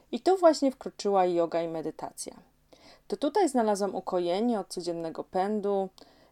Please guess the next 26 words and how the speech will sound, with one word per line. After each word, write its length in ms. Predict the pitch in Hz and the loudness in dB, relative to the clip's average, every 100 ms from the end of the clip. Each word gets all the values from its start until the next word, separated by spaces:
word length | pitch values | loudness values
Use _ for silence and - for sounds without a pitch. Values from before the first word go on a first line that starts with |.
| - | -6
Wykonywanie 680 | 190 202 190 170 202 262 | -2 0 0 2 4 4
pozycji 460 | 247 190 175 165 170 | 2 -2 -4 -6 -6
jogi 340 | 165 160 180 | -4 -6 -8
wręcz 280 | 185 190 190 | -8 -6 -4
zachęca 760 | - 196 208 226 247 - 160 165 - | -2 -2 0 0 2 0 -2 -2 -8
nas 360 | 196 170 175 | -2 -2 -2
do 120 | 180 180 | -6 -6
zanurzenia 600 | 185 185 170 196 214 170 | -4 -6 -2 -2 0 -4
się 140 | - | -6
w 40 | - | -12
swoim 340 | - 160 156 | -10 -10 -10
ciele. 380 | - 156 - - - _ _ - _ _ _ | -8 -8 -8 -14 -20 _ _ -20 _ _ _
Praktyka 500 | - 202 - 262 302 | 0 2 0 4 6
jogi 240 | 262 240 | 8 6
sprawdza, 680 | 233 - 226 214 175 - 156 | 2 -2 4 4 4 -2 -2
gdzie 320 | - - 208 | -4 -4 0
jesteś 300 | 208 214 226 | 2 0 -4
każdego 460 | - 202 190 190 190 | -4 -6 -4 -6 -6
dnia, 420 | 185 156 160 220 220 - | -6 -10 -10 -14 -14 -6
ponieważ 380 | 214 208 208 | -2 -2 -2
twoje 400 | - - 226 247 | -6 -2 0 2
ciało 340 | 233 214 196 196 | 0 0 0 -2
zmienia 320 | 190 185 180 | -4 -6 -6
się 140 | 175 | -8
codziennie. 560 | 170 160 156 160 - - - _ _ _ - - - _ | -10 -10 -10 -10 -12 -14 -20 _ _ _ -20 -20 -20 _
To, 360 | - 269 185 | 4 8 8